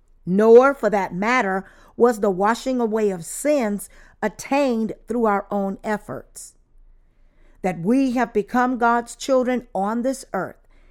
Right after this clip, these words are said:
that we have been blessed and protected by God, and that we are living on this earth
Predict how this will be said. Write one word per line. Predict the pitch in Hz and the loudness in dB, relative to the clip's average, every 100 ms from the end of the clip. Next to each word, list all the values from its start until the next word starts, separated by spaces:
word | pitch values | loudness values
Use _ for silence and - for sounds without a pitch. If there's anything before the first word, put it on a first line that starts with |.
| - _ | -20 _
that | 208 208 165 | -2 -2 -2
we | 185 254 262 | -2 0 0
have | 220 233 233 | -2 -2 2
been | 240 | 0
blessed | 208 214 220 151 - - - - - | 2 0 0 -2 -12 -20 -20 -20 -6
and | 208 | -6
protected | 196 240 233 262 247 247 220 | 0 0 0 -4 -4 -4 -6
by | 196 180 | -4 -6
God, | 165 175 151 - - - - | -4 -6 -6 -12 -20 -20 -12
and | - 226 | -4 0
that | 220 208 | 0 0
we | 254 | 0
are | 240 226 | 2 2
living | 226 262 302 302 294 262 | 0 0 0 0 -2 -2
on | 214 220 208 | -2 -4 -4
this | 208 - - | -6 -10 -6
earth | 214 175 | -4 -4